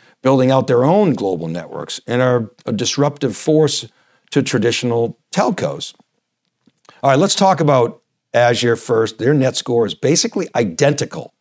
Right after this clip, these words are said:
in telco relative to its overall average. A W S's net score is higher in telco by just a few percentage points. Google Cloud Platform is eight percentage points higher in telco with a fifty-three percent net score. So all three hyperscalers have an equal or stronger presence in telco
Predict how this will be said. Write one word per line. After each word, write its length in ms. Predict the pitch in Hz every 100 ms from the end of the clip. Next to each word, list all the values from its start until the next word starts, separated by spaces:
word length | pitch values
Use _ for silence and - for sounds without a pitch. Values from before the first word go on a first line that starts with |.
| _
in 100 | 101
telco 580 | 87 139 131 131 85 82 - _ -
relative 480 | 113 117 117 110 -
to 260 | 117 107
its 180 | 107 90
overall 400 | 98 87 92 101
average. 420 | 135 87 64 - _ _ - _
A 140 | 156 196
W 280 | 190 156
S's 280 | 196 202 170
net 160 | 123 113
score 320 | - 110 113
is 140 | 104
higher 500 | - 139 214 262 147
in 100 | 110
telco 500 | 92 117 104 - 98
by 340 | 90 113 120 113
just 200 | 220 -
a 20 |
few 180 | 165 180
percentage 480 | 143 131 135 135 95
points. 300 | - 71 - - - - - -
Google 320 | - 214 196 143
Cloud 340 | 165 175 180
Platform 420 | 139 117 104 113
is 120 | 107 - -
eight 300 | 190 240 -
percentage 460 | 135 113 101 85
points 300 | - 90 82
higher 420 | 85 76 73 120 - _ _ _ _
in 120 | 92
telco 480 | 80 95 80 92 85
with 160 | 92 107
a 40 |
fifty-three 560 | - 165 147 123 - 180
percent 400 | 113 - 80 -
net 160 | 78
score. 300 | - - 78
So 180 | - -
all 220 | - 190 220
three 240 | - 165
hyperscalers 580 | 131 135 120 - 110 104
have 140 | 104
an 100 | 98
equal 320 | 151 170 - 170
or 160 | 117
stronger 420 | - 131 131 123
presence 440 | 104 110 104 95 92
in 100 | 87
telco 560 | - 160 139 107 98